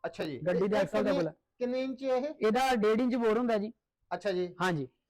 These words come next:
Speaker 1: ਮਤਲਬ ਇੱਕ ਹੁੰਦਾ ਆ ਵੀ ਜਦੋਂ
Speaker 2: ਚਾਲੀ ਐਮ ਐਮ ਦਾ ਬੋਰ ਹੁੰਦਾ।
Speaker 1: ਟਰਾਲੀ ਪਈ ਹੁੰਦੀ ਆ
Speaker 2: ਹਾਂਜੀ।
Speaker 1: ਤੇ ਟਰਾਲੀ ਖੜਕਦੀ ਬੜੀ ਆ।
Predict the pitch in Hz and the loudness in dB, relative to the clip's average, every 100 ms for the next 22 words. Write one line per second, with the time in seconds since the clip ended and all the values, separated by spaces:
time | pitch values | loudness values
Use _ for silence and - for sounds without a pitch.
0 | _ _ _ - 247 330 - 285 285 302 | _ _ _ -6 -4 -4 -4 -4 -2 0
1 | 302 - - 196 254 233 262 277 277 247 | 0 -2 -10 -8 -2 0 2 2 -2 -4
2 | 247 208 226 240 226 214 190 165 151 139 | 0 2 2 2 2 0 0 0 0 0
3 | 247 262 247 240 269 247 214 165 123 196 | -2 -2 -2 -2 -4 -4 -4 -4 -4 -4
4 | 170 143 _ - 277 - 262 262 285 - | -4 -6 _ -6 -6 -2 -2 -2 -6 -6
5 | 254 240 240 247 220 196 165 | -4 -4 -4 -2 -2 -2 -4